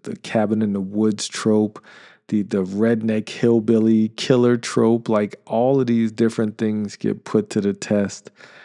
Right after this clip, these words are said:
Um, and it just works, right? The killer reveal at the end, I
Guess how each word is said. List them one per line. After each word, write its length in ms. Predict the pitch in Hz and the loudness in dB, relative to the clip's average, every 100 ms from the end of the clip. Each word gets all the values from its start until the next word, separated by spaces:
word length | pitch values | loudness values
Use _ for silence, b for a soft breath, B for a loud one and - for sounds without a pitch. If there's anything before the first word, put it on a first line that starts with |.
| B B | B B
Um, 320 | 110 104 101 98 - | -6 -4 -4 -8 -6
and 220 | 110 104 | -6 -4
it 140 | 104 | -6
just 400 | - 117 107 - | -2 0 0 -2
works, 540 | 104 101 95 87 - - | -2 0 0 -2 -8 -4
right? 240 | 95 98 | -2 -2
The 120 | 107 | -4
killer 320 | 107 - 151 147 | -6 0 4 4
reveal 400 | 135 123 131 127 | 4 4 4 2
at 120 | 120 | 0
the 140 | 104 | -4
end, 240 | 117 120 120 | 0 -2 -2
I 140 | - | -6